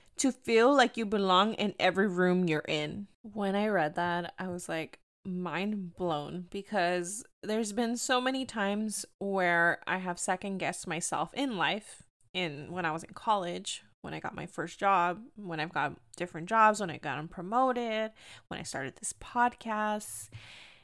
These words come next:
And it just got me to thinking of a lot of things happening right now on social media. When I started my podcast, one thing that really pushed me to do it was that th-, I saw a lack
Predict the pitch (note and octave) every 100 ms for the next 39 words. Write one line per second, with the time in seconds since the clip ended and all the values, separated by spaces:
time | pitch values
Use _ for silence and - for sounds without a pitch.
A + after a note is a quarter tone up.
0 | _ _ - A3 A#3 A#3 A3+ A3 - G#3
1 | G#3+ C4 - B3+ B3 A3 A#3+ A#3 A#3 -
2 | G#3+ G#3+ G#3+ G3+ G3 F#3+ F#3+ - F#3+ F#3
3 | F#3 G3+ A3 A3 A3 G#3 F#3+ G3 - F3+
4 | F#3 F3 F3 F3+ E3+ D#3 D#3+ E3+ - E3
5 | - D#3 D#3 - - - - G#3+ A3 A3+
6 | B3 C4 C4+ C4+ B3 - G3 G3 G#3 F#3
7 | F#3+ G3+ F#3+ F#3+ G3 G3 F#3 F3 F3+ F3
8 | F3 D#3+ - _ - G#3+ G3+ - E3 E3+
9 | F3+ D#3 D#3 D#3+ - - - - - _
10 | G3 F#3+ F#3+ F3+ D#3+ E3 G3 - G3 F3+
11 | - - - - - - G3 G#3 - A3+
12 | A3+ B3 - A3 G3+ F#3+ E3 F#3+